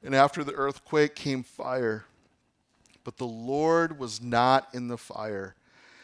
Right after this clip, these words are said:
And after the fire came a small, still voice, a gentle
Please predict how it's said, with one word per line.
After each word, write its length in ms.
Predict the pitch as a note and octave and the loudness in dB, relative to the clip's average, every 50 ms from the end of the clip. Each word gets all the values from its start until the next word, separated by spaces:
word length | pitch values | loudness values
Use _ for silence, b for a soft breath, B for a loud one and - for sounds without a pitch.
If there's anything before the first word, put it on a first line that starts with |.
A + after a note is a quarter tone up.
| b b b | b b b
And 140 | G#2+ A#2+ | -8 -6
after 400 | C#3 C#3+ D3 D#3+ F3+ F3+ - F3+ | 0 2 4 4 2 2 0 -2
the 120 | F3 D#3 D#3 | -2 -2 -4
fire 520 | - - - D3+ D3 D3+ D#3 D#3 D#3 D#3 | -2 4 6 8 8 10 8 8 6 4
came 560 | D3+ - - - - D3 C3+ C3 C3+ C3 C3 | 0 -4 -10 -8 -6 -4 -2 -2 -2 -2 -4
a 60 | A#2+ A2 | -4 -4
small, 500 | - - - B2+ B2+ B2+ B2+ C3 C3 B2+ | -4 -6 -6 -6 -6 -6 -4 -4 -4 -4
still 640 | - - - - A#2 A#2 A2+ A#2 A#2 A#2 A#2+ A#2+ A#2+ - A2 G#2 | -4 -6 -6 -8 -8 -8 -6 -4 -4 -4 -6 -10 -16 -20 -20 -16
voice, 560 | G#2+ G#2+ G#2 G2+ F#2 F#2 F#2 - - - - - | -14 -12 -10 -10 -10 -6 -2 -2 -2 -2 -2 -6
a 160 | G#2 G2+ G2+ G#2 | -12 -16 -16 -16
gentle 840 | - - - B2 C3 D3 D#3+ D#3+ - - E3+ E3 D#3 D#3 D#3 D3+ D3 | -14 -12 -8 -4 -4 -4 -4 -6 -6 -4 -2 0 2 2 0 -2 -4